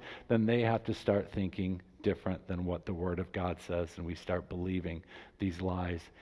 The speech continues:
and those are called pretensions. And God says he will destroy those too. And then we come to verse five, the second part of five, and it says, "And we take captive every thought to make it obedient to Christ."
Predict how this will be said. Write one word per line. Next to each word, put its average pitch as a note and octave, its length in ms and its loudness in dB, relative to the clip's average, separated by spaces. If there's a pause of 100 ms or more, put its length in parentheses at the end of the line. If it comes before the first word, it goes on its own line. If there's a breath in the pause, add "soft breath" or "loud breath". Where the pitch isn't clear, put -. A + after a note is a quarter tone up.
(180 soft breath)
and F#2+ 160 -2
those E2+ 220 0
are F2 80 -2
called E2+ 320 -2
pretensions. - 920 -8 (1000)
And G2 120 -2
God E2 220 -2
says F#2 200 -8
he G2+ 140 0
will F2+ 100 2
destroy D#2+ 540 -2
those - 300 -8
too. - 280 -10 (1040 soft breath)
And B2+ 120 12
then F#3+ 120 12
we G#3 80 10
come F3+ 160 12
to D#3 80 12
verse C#3 280 12
five, B2+ 360 12
the B2 80 8
second E3+ 320 6
part A#2 220 8
of A2 100 4
five, A2+ 300 4
and A#2+ 80 2
it G#2 40 -4
says, A#2+ 240 4 (220 loud breath)
"And B2 160 8
we C#3 100 10
take D#3+ 260 6
captive B2 460 8
every A2+ 360 6
thought G2+ 340 6
to G2+ 100 0
make F#2+ 220 2
it F#2+ 80 2
obedient F#2 480 2
to G2+ 100 -4
Christ." - 640 -4